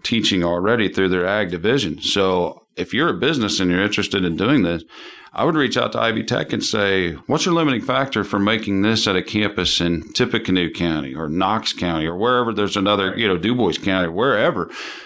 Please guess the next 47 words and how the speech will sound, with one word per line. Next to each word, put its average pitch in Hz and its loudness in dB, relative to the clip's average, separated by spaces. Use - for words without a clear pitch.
And 135 -2
contact 170 0
them 113 2
and 95 0
be 139 2
willing 147 2
to 123 0
help 139 0
out. 147 0
'Cause 107 -4
I'm 104 2
guessing 113 2
if 107 0
they're 107 2
short 123 2
a 117 2
simulator, 113 0
there's 131 2
ways 120 2
to 95 -4
get 107 -2
that 85 0
done. 85 -2
And 90 0
it's 113 0
exclusive 123 2
to 98 -2
us 131 2
today, 120 0
but 90 2
this 127 2
is 135 0
a, 87 0
an 90 0
industry 107 2
that 73 -2
needs 90 -2
help 90 0
bringing 107 2
in 104 2
people. 107 0
So - -4
I 87 0
would 127 2
encourage 120 0
other 113 0
businesses, 92 -2